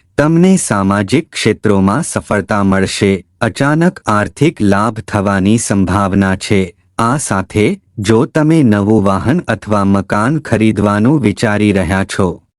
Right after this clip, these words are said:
તો તમારી આ યોજના ચોક્કસપણે સફળ થશે.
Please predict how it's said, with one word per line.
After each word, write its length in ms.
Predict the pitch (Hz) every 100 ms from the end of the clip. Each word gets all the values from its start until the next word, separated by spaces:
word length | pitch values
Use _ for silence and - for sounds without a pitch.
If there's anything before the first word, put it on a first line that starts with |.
| _ _ _ _ _ _ _ _ _ _
તો 180 | 196 214
તમારી 560 | - 123 131 143 160 170
આ 180 | 117 117
યોજના 640 | 101 104 113 113 120 151
ચોક્કસપણે 880 | 151 - 147 - 185 - - 131 135
સફળ 460 | 175 - 98 - 127
થશે. 600 | - 107 - 101 87 -